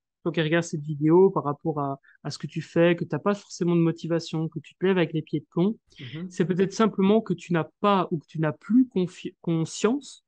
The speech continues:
Speaker 1: pas confiance, plus conscience des raisons qui te poussent à agir tous les matins, à te lever tous les matins. Moi, je sais aujourd'hui que ce leitmotiv, « La vie est un cadeau que l'on se doit de déballer à chaque instant »,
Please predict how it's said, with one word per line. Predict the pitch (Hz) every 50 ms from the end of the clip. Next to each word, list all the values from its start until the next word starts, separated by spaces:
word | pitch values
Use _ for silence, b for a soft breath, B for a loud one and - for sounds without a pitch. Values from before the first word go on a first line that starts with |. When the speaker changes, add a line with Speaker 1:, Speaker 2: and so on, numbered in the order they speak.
| _ _ _
Speaker 1:
pas | - 147
confiance, | - - 143 143 - - 190 175 - - _ b b b b _ _ _ _ _ _ _ _ _ _
plus | 170 170
conscience | - - - 220 220 208 - - 196 196 220 262 254 - - - _ _ _ _ _ _ _ _ _ _ _ -
des | 170 147 143 143 175 180
raisons | 170 190 196 175 160 208 226
qui | 214 - -
te | -
poussent | 180 180 - - 202 196 - -
à | 180 160 160
agir | 156 151 143 165 175 170 - _
tous | 180
les | 160 156
matins, | 147 147 143 - _ _ _ _ _ _ _ _ _ b b b b b _ -
à | - 147 147 139
te | - -
lever | 175 165 170 165 151 143 165 180
tous | 170 175 175
les | 160 151
matins. | 147 143 - _ _ _ _ _ b b b b b b -
Moi, | 214
je | 220 214
sais | 202 202 -
aujourd'hui | 254 226 196 180 165 185 214 214 202 -
que | - 180 165
ce | 165 - - 185
leitmotiv, « | 165 180 175 165 170 170 165 165 170 - 208 202 - _ -
La | 156 156
vie | 156 147 180 202
est | 190 196
un | 185 165 156
cadeau | - 165 156 151 170 180 175 165 - _ _ _ _ _ _
que | _ 165
l'on | 156 160 156
se | - - 180
doit | 156 160 180 180
de | 156 160
déballer | 156 151 160 151 156 151 151
à | 147
chaque | 139 - 156 143 -
instant », | 143 139 - - - 220 240 233